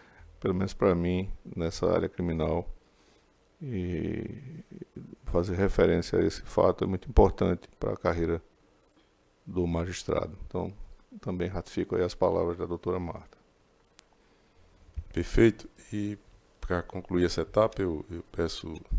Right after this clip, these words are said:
Speaker 2: desculpas aí pelo pequeno atraso aqui, a Câmara Criminal que tem prestigiado sempre o, o horário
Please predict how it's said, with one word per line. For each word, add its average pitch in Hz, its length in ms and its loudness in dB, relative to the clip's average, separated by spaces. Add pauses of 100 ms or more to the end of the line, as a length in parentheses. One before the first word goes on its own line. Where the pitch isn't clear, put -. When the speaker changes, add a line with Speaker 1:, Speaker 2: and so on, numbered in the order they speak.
(140)
Speaker 2:
desculpas - 540 -4
aí 90 80 4
pelo 87 220 -4
pequeno 87 420 -2
atraso 87 400 0
aqui, 82 180 -8
a 85 60 -4
Câmara 87 260 -6
Criminal 82 340 -4
que - 120 -12
tem 80 340 -10 (1500)
prestigiado 80 840 -2
sempre 85 600 -8
o, 73 160 -12 (960)
o - 100 -10
horário 80 520 0